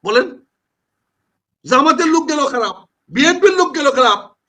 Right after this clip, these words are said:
আর ওই শালার পুতেরা যারা উপদেষ্টা হয়ে বসে আছে, তারাও করতে বেরোবে না। তাহলে কিভাবে চালাবেন দেশ?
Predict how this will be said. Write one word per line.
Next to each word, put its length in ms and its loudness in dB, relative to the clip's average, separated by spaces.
আর 160 0
ওই 100 -4
শালার 320 -6
পুতেরা 260 -4
যারা 160 -4
উপদেষ্টা 400 -8
হয়ে 80 2
বসে 200 -6
আছে, 220 -4
তারাও 480 0
করতে 240 -6
বেরোবে 260 0
না। 280 -6
তাহলে 160 -6
কিভাবে 340 0
চালাবেন 360 -2
দেশ? 380 -14